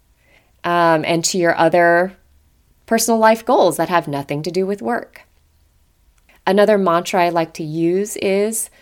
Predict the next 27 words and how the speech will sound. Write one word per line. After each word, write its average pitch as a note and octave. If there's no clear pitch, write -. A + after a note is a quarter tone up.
"I F#3+
risk F#3
disappointing F#3
others G#3
in F#3
order F#3+
to G3+
avoid E3
disappointing D#3+
myself." -
Because A#3
in A#3+
the A3+
end, F#3
you're A#3
the B3
one F3
who F3+
has E3+
to F3
live D#3+
with D#3
the D3
consequences C#3
of D3
your C#3
decisions. -